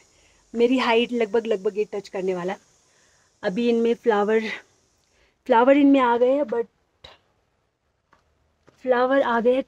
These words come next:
काफ़ी ज़्यादा लंबे हो चुके हैं। but मैं आपको बता दूँ, आलू जो होते हैं वो जो है अक्टूबर मंथ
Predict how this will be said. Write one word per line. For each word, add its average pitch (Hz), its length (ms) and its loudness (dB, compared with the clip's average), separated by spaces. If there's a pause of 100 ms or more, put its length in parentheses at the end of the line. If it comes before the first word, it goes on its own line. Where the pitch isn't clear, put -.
काफ़ी 233 280 0
ज़्यादा 240 240 0
लंबे 214 260 2
हो 208 120 2
चुके 196 220 -6
हैं। 247 140 2 (580)
but 262 360 0
मैं 277 100 4
आपको 233 200 -6
बता 240 300 -4
दूँ, 226 160 -12 (180)
आलू 262 300 2
जो 269 140 -4
होते 254 240 -4
हैं 269 80 -2
वो 226 320 -2
जो 240 120 -6
है 240 140 -8 (200)
अक्टूबर 254 440 0
मंथ 214 180 0